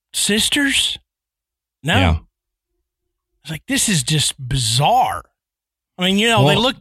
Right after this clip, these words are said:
Speaker 1: they look enough alike to be twins.
Speaker 2: Yeah, that's the thing. I was gonna say that, uh,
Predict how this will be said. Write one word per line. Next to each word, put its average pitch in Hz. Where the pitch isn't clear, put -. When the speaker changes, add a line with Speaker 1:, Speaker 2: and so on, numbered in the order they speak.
Speaker 1:
they 220
look 277
enough 262
alike 247
to 196
be 180
twins. 262
Speaker 2:
Yeah, 123
that's 113
the 123
thing. 135
I 87
was 101
gonna 107
say 135
that, 95
uh, 71